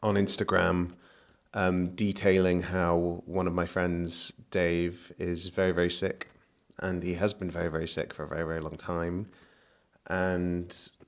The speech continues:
uh, his, that the, the, the, the time is growing, uh, uh, shorter,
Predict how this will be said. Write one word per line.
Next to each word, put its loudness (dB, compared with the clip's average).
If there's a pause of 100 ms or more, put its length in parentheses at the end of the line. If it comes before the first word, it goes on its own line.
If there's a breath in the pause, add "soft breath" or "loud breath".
(160)
uh, -18 (920 loud breath)
his, 2
that 4
the, -2 (100)
the, 0 (380)
the, 6
the 6
time 6
is 2 (1080 soft breath)
growing, 10
uh, 6
uh, 0
shorter, 0